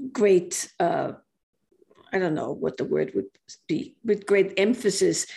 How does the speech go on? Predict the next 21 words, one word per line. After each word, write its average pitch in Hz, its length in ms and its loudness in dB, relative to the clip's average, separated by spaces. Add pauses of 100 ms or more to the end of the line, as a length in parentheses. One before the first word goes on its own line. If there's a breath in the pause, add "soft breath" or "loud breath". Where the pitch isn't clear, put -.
(180 loud breath)
that 190 220 4
they 175 180 4
do 196 300 0
work, 185 520 2 (160)
because, - 640 -2 (100)
uh, 147 200 -2
they 165 160 -2
got 160 280 -2
me 147 120 -2
through 147 580 -2 (300 loud breath)
some - 260 -4
pretty 185 440 0
heinous 165 720 0
experiences, - 1040 -2 (520 loud breath)
uh, 165 220 -4 (120)
in 202 140 4
a 175 80 4
way 165 240 2
that 156 320 -2
I 160 280 -4
didn't 170 520 0